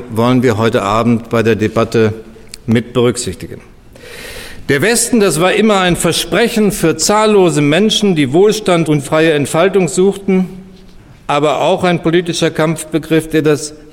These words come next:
gemeinsame Wir definiert und dieses Wir jedenfalls von etwas anderem abgrenzt. Auch nach Ende des Kalten Krieges bleibt das Risiko, dass der Begriff eben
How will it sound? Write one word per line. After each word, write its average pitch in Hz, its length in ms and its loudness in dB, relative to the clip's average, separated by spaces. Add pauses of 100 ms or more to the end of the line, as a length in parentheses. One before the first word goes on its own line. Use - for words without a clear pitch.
(120)
gemeinsame 139 760 0
Wir 143 280 2
definiert 180 760 0 (440)
und 151 200 0
dieses 139 400 0
Wir 170 460 2
jedenfalls 156 580 0
von 156 140 -4
etwas 135 340 -2
anderem 143 440 0
abgrenzt. - 680 -6 (1400)
Auch 147 160 -2
nach 151 200 0
Ende 175 260 2
des 156 220 0
Kalten 156 320 -2
Krieges 185 400 0
bleibt - 280 -2
das 135 200 0
Risiko, 170 420 0
dass 151 200 -2
der 151 100 -2
Begriff 143 420 -2
eben 151 380 0